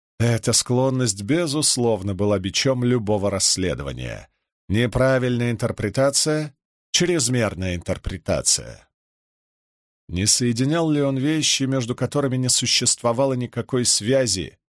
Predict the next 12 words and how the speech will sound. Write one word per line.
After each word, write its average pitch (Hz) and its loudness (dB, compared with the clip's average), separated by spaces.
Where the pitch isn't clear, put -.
Смерть 123 2
Марии 123 2
Робинсон 131 0
и 135 4
убийство 127 2
Дебби 120 2
Шнайдер, 123 0
разделённые 131 2
промежутком 131 -2
в - 0
сорок 139 0
лет. 113 0